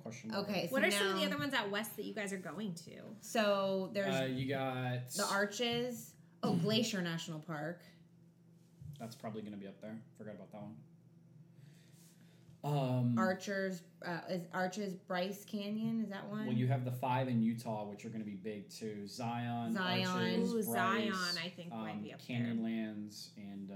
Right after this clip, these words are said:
Speaker 2: I bet you Zion's up there.
Speaker 1: Is, which one's more popular, Bryce or Zion?
Speaker 2: I think
Speaker 3: I've heard of Zion
Speaker 2: Zion.
Speaker 3: much
Speaker 1: Zion?
Speaker 3: more. Mm-hmm.
Speaker 2: And then there's a ton.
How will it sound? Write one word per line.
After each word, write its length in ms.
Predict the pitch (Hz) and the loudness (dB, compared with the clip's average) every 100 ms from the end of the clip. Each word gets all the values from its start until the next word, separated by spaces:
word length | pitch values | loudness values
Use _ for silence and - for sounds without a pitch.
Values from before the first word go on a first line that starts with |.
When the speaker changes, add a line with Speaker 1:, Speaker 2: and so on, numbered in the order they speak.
| - - | -6 0
Speaker 2:
I 60 | 208 | 2
bet 140 | 220 | 2
you 100 | 208 | 2
Zion's 560 | 185 180 170 165 160 160 | 0 0 0 -2 -2 -4
up 180 | 156 | -6
there. 360 | - 160 156 160 - - - - - - - - - - - - - - - - - - - | -6 -6 -6 -8 -12 -20 -20 -20 -20 -20 -20 -20 -20 -20 -20 -20 -20 -20 -20 -20 -20 -20 -12
Speaker 1:
Is, 220 | 120 - - | -8 -8 -6
which 180 | 135 - | -6 -2
one's 220 | 196 - | -2 -2
more 120 | 139 | -6
popular, 400 | 127 117 117 104 | -6 -6 -4 -6
Bryce 420 | 95 107 123 123 | -6 -6 -4 -4
or 120 | 113 98 - | -6 -10 -14
Zion? 320 | - 101 101 92 90 185 - | -14 -10 -10 -10 -14 -16 -10
Speaker 2:
I 20 | 196 | -4
think 120 | 226 | 0
Speaker 3:
I've 200 | 254 208 | 0 0
heard 200 | 277 233 | 0 0
of 80 | 202 | 0
Zion 340 | 160 175 175 | 0 0 2
Speaker 2:
Zion. 420 | 175 170 151 160 175 | 0 -2 -2 -4 -4
Speaker 3:
much 80 | 202 185 - | -4 -2 -2
Speaker 1:
Zion? 120 | 120 | 0
Speaker 3:
more. 400 | 131 147 160 185 - 208 - - - | 0 0 -2 -6 -12 -18 -18 -18 -8
Mm-hmm. 200 | 196 185 170 | -6 -6 -4
Speaker 2:
And 180 | 214 220 | 2 2
then 80 | 240 | 4
there's 200 | 240 220 | 2 2
a 60 | 196 | 0
ton. 760 | - - 269 240 220 214 214 | -4 -6 -2 0 2 2 0